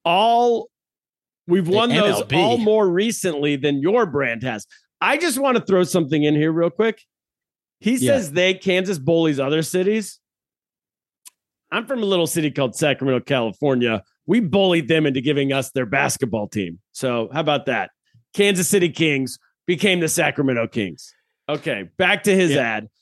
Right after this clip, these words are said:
Speaker 2: I forgot the Royals beat the Mets in the World Series recently. Totally forgot that. So, yeah, he's right.
Speaker 1: I didn't even know that.
Speaker 2: <laughs>
Speaker 1: New York City's brand is financial corruption, placing cops and prosecutors in the mayor's office to push warrantless searches of bad white
Speaker 2: A long ad.
Speaker 1: quarterbacks.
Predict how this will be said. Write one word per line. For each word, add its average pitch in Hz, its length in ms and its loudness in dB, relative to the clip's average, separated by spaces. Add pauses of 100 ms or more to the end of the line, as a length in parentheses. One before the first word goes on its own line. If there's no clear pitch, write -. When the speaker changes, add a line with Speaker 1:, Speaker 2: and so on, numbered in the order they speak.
(100)
Speaker 2:
I 156 140 2
forgot 220 400 2
the 202 80 2
Royals 196 400 2
beat 185 240 0
the 185 100 2
Mets 180 220 -2
in 175 40 -4
the 185 80 0
World 180 180 0
Series 208 300 -2
recently. 107 340 -10
Totally 160 240 0
forgot 143 360 -6
that. 95 180 -10
So, - 100 -12
yeah, 110 200 -4
he's 104 160 -8
right. 120 240 -4 (440)
Speaker 1:
I 127 40 0
didn't 139 160 0
even 113 160 -2
know 110 160 -4
that. 104 220 -8 (200)
Speaker 2:
<laughs> - 160 -20
Speaker 1:
New 160 300 0
York 294 340 2
City's 226 380 0
brand 180 380 2
is 160 120 -2
financial 190 540 -2
corruption, 185 640 -2
placing 214 560 -2
cops 196 360 0
and 196 120 -6
prosecutors 180 720 -2
in 160 120 -4
the 156 60 -2
mayor's 160 440 0
office 151 480 -2 (640)
to 175 120 0
push 208 420 2
warrantless 190 680 2
searches 180 840 -2
of 127 360 -4
bad 170 340 2
white 160 340 0
Speaker 2:
A - 20 -16
long 165 320 -2
ad. 156 80 0
Speaker 1:
quarterbacks. 117 440 -6